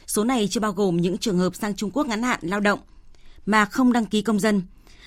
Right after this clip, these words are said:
Đại sứ quán cũng đã tiếp nhận thông tin và hỗ trợ bảy công dân Việt Nam đang du lịch tự do tại Trung Quốc gặp khó khăn về thị thực cư trú do tình hình dịch bệnh. Đến nay, tình hình sức khỏe của lưu học sinh và công dân Việt Nam vừa nêu tại Trung Quốc vẫn ổn định.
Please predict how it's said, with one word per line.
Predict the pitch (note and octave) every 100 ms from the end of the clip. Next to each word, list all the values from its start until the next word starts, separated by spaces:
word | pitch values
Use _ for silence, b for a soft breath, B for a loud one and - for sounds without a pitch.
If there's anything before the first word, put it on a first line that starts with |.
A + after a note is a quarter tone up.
| B
Đại | - G#3+
sứ | B3
quán | A#3 G#3+ G#3+
cũng | A#3+ A3
đã | F#3+
tiếp | F3 D#4+
nhận | C#4+ B3
thông | E3+ A3+
tin | A#3 A3
và | G#3+ F#3
hỗ | G3 G#3
trợ | - B3+ -
bảy | - G3+ F#3
công | - G#3+
dân | G3+
Việt | F3+ F3+
Nam | G3+ G3+ F3+ B B
đang | - G#3+ G#3+
du | G3+ G#3+
lịch | G3 F#3+
tự | - F#3+
do | F3 G#3+
tại | G#3 D#3
Trung | G3+ F#3+
Quốc | C4 D4 B B B
gặp | A3 -
khó | G#3+
khăn | G#3+ C4+ B3+
về | A3 F#3+
thị | F#3+
thực | E3+ G#3 -
cư | G#3+
trú | G3+ G3+ G3 C4 B B
do | - A3+ G#3+
tình | G#3 F3
hình | E3+
dịch | D#3+ F3+
bệnh. | F3 F3+ - - - B B B
Đến | G3 A3
nay, | B3 A#3
tình | F#3+
hình | F#3 E3+
sức | D4 -
khỏe | A#3
của | F#3
lưu | G3
học | G#3 D3+
sinh | - G#3+ F#3
và |
công | F3+ G3+
dân | G3+
Việt | F3 E3+
Nam | F3 F#3+ F#3+
vừa | E3 F3
nêu | F#3 G3 F#3 B B
tại | F#3+
Trung | B3+ G#3+ F#3+
Quốc | C#4 D4+
vẫn | E3 G3 C4 -
ổn | F#3+
định. | E3+ F3+